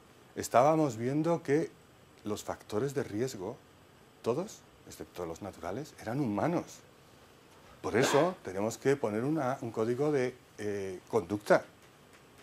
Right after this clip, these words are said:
como control para que realmente los riesgos no se nos disparen.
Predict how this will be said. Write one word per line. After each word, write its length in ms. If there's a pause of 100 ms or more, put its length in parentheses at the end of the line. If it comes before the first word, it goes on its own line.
(680)
como 280
control 560 (320)
para 220
que 100
realmente 720 (260)
los 200
riesgos 460
no 120
se 120
nos 180
disparen. 540